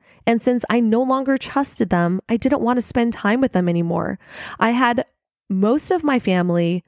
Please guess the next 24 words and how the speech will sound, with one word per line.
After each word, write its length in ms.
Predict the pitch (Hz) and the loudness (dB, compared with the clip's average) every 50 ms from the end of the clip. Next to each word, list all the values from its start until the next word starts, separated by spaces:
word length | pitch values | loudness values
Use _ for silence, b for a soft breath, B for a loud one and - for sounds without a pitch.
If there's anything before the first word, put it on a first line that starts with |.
| _ _ - | _ _ -2
about 320 | 214 175 208 196 - - | 0 2 0 0 -2 -4
five 280 | - 202 175 175 196 - | -2 0 2 2 2 2
hundred 260 | 226 208 202 202 180 | 2 2 2 0 0
miles 280 | 190 170 165 170 170 - | 0 0 2 0 0 0
away. 440 | 175 175 170 160 - - - 202 - B B B B B B B B | 0 0 -2 -2 -2 -4 -6 -8 -10 B B B B B B B B
I 120 | B 202 202 | B 0 2
wasn't 440 | 202 220 240 - 330 339 320 - | 2 0 0 0 -2 -2 -4 -4
going 280 | 208 - 190 208 240 240 | -2 0 0 2 2 2
to 80 | 208 180 | 0 0
church 420 | - - - 208 202 220 - - | -2 -2 -2 -2 -2 -2 -2 -2
really 220 | 233 240 254 262 | 0 0 2 2
at 140 | 269 262 262 | 0 0 0
the 80 | - 269 | -2 -4
time, 520 | - - 277 269 269 269 269 277 285 277 - b b b b b | -2 -2 -2 0 0 0 0 0 -2 -4 -8 b b b b b
so 340 | - - 240 226 214 226 - | -2 0 2 2 0 0 -2
I 60 | - 214 | -2 -2
had 360 | 208 208 208 226 240 262 285 | -2 0 0 0 0 0 0
no 180 | 262 247 240 | 0 0 0
church 400 | 247 - - - 226 226 - - | 0 -2 -2 -2 0 0 -2 -4
friends. 440 | - - - - - - - - - - B B B B B B | -4 -4 -4 -4 -4 -6 -8 -8 -10 -14 B B B B B B
I 80 | B 226 | B -2
felt 320 | 208 - 269 294 - - | 0 0 0 0 -2 -2
completely 640 | - 285 254 - - - - 254 262 254 254 262 254 | -4 -4 -4 -4 -4 -2 0 0 0 2 2 0 2
alone, 800 | - 214 208 190 180 185 185 185 180 175 160 160 - - 190 190 | 2 0 0 2 2 2 2 2 2 2 0 -2 -4 -6 -8 -8